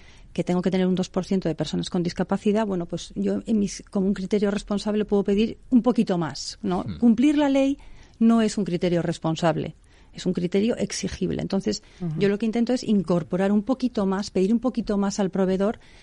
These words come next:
Speaker 1: para ir tirando de esa cadena de valor, ¿no? Entonces, eh, hemos diseñado una base de datos con más de doscientas posibilidades en función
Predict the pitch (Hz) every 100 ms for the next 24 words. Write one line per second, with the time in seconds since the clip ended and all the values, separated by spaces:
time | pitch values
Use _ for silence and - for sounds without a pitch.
0 | - 202 190 220 220 226 208 220 226 208
1 | 190 - 190 175 170 156 151 147 156 160
2 | - 190 - - - - 180 190 196 214
3 | - 196 175 165 165 202 190 196 208 190
4 | 202 196 202 190 170 180 196 190 226 285
5 | 277 - 175 165 165 180 170 - 190 180
6 | - 196 190 180 180 196 190 190 180 185
7 | 175 190